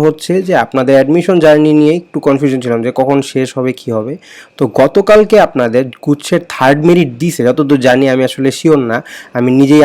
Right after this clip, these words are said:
আন্দোলনের জন্য এই কাজগুলো থেকে অনেক দূরে ছিলাম, প্লাস খুব একটা করা হয় নাই। আর অন্যান্য ব্যাচগুলো নিয়ে কাজ করছি, তো আমার মনে হলো যে এখন দেওয়া উচিত at least, যে এখন almost তাদের অ্যা-, অ্যাডমিশন জার্নিটা এন্ড হয়ে গেছে। যদি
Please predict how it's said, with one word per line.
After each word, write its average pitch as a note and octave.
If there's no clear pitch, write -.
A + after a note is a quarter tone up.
আন্দোলনের D#3
জন্য C#3+
এই C#3
কাজগুলো C#3
থেকে -
অনেক C#3+
দূরে C#3+
ছিলাম, C3+
প্লাস A#2+
খুব D3
একটা D#3
করা D3
হয় A#2
নাই। B2
আর A#2
অন্যান্য D#3
ব্যাচগুলো C#3
নিয়ে C#3
কাজ E3
করছি, F#3
তো -
আমার F3+
মনে E3+
হলো E3
যে D#3+
এখন G3
দেওয়া C3+
উচিত C#3+
at A#2
least, G#2+
যে B2
এখন C#3+
almost F#3
তাদের D3+
অ্যা-, C#3
অ্যাডমিশন D#3
জার্নিটা C#3+
এন্ড D3+
হয়ে B2+
গেছে। A#2+
যদি D#3+